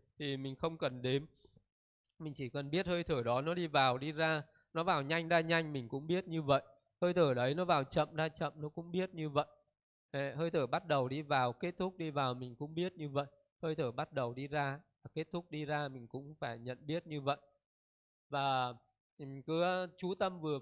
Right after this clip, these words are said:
phải, nhận biết hơi thở vừa phải, nhẹ nhàng tự nhiên nhất. Và luôn luôn nhận biết hơi thở ở trước mặt mình, ở trước cửa mũi, chứ không theo hơi thở xuống dưới bụng mình. Không quan sát cái cảm thọ, những cảm giác ở trên thân,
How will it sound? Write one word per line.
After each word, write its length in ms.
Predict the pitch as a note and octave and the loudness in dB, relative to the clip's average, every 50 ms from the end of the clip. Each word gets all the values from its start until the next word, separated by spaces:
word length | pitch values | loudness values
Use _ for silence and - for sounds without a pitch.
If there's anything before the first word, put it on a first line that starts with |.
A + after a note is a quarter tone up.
| - - | -2 -2
phải, 320 | C#3+ B2 A#2+ B2+ C3+ - _ _ _ | -4 -2 -2 -4 -8 -10 _ _ _
nhận 220 | - D#3 D#3+ E3+ D#3+ | -10 -8 -8 -6 -6
biết 160 | F3+ G3 F#3 | -6 -6 -6
hơi 140 | F#3 F3 E3+ | -6 -6 -6
thở 160 | E3+ C#3+ B2 | -6 -8 -8
vừa 240 | A#2 B2+ C#3 C3 B2+ | -6 -6 -6 -6 -4
phải, 280 | - C#3+ C3 A#2 G#2+ A#2 | -2 -4 -4 -4 -6 -8
nhẹ 220 | C#3 C#3 D3 D#3 D#3 | -8 -8 -8 -8 -6
nhàng 260 | D3+ C#3+ C3 B2+ B2 | -6 -6 -6 -6 -8
tự 140 | - C#3+ D#3 | -10 -12 -12
nhiên 340 | D#3+ D3 D#3+ E3 D#3+ E3 E3 | -10 -8 -8 -6 -6 -4 -2
nhất. 200 | F3 F#3 G3 - - _ _ _ _ - | -2 -2 -2 -4 -8 _ _ _ _ -6
Và 160 | C3 B2+ C3 | -6 -6 -4
luôn 220 | C#3 D#3 E3 E3 | -4 -6 -4 -2
luôn 340 | E3 E3+ E3 D#3+ D#3 D#3 D#3+ | -2 -2 -2 -2 -4 -6 -6
nhận 180 | D#3+ E3 - F3 | -6 -6 -4 -4
biết 140 | E3 F#3+ | -4 -2
hơi 160 | F3+ F3 D#3+ D3+ | -2 -2 -2 -2
thở 100 | D3+ B2+ | -2 -4
ở 180 | A2 B2 - | -4 -4 -6
trước 240 | - - F#3+ G3+ - | -4 -4 -4 -6 -4
mặt 260 | F3+ D#3+ C#3+ - - | -2 -4 -4 -4 -4
mình, 220 | C3+ C#3 C#3+ C3 A2 _ _ _ _ | -4 -2 -2 -2 -4 _ _ _ _
ở 140 | - D#3+ C#3+ | -4 -4 -2
trước 240 | - - G#3 G#3 - - | -2 -2 -2 -2 -2 -2
cửa 180 | F#3 D#3 B2 | 0 0 0
mũi, 320 | A#2+ C3 D3 F3+ G#3 G#3 G3+ - _ _ _ - | -2 -4 -4 -4 -4 -6 -8 -12 _ _ _ -10
chứ 120 | - E3 | -8 -4
không 220 | - G3 F#3 F3 | -2 -2 -4 -2
theo 280 | E3+ F3 F3+ F3 F3 E3+ | -2 -2 -2 0 0 0
hơi 140 | F3 F3 F3 | -2 -2 -2
thở 240 | F3 E3 B2+ A2+ A2+ | -2 -2 -2 -4 -4
xuống 260 | A#2 C3 C3+ D3 D#3+ | -6 -6 -6 -6 -6
dưới 140 | D#3 D3 D#3 | -6 -6 -4
bụng 300 | D#3+ E3+ F3+ F3+ F3 D3+ | -2 -4 -4 -4 -6 -10
mình. 120 | C3+ A#2+ - _ _ _ _ _ _ | -10 -10 -12 _ _ _ _ _ _
Không 180 | - F3 E3 | -8 -8 -4
quan 220 | E3 F3 E3 E3 D#3 | -2 -2 -2 -2 -4
sát 220 | - F#3 F#3+ G3 _ | -6 -6 -6 -6 _
cái 240 | - E3 E3 E3+ F3 | -8 -6 -6 -6 -6
cảm 480 | - - C#3+ B2 A2 G#2 A2+ B2+ C#3 C3+ _ | -4 -2 -2 -2 -2 -6 -14 -18 -20 -12 _
thọ, 220 | - D#3 D#3 - - _ _ _ _ - | 0 0 0 0 -2 _ _ _ _ -12
những 160 | D#3 D#3+ E3+ | -10 -8 -6
cảm 260 | - D#3 B2 A2 A#2 | -4 -6 -4 -4 -4
giác 200 | C#3 D#3 E3+ E3 | -4 -4 -4 -4
ở 80 | B2+ A#2+ | -6 -10
trên 240 | - - D3+ D3+ | -10 -10 -10 -10
thân, 280 | D#3 - - E3+ E3+ | -6 -2 0 0 0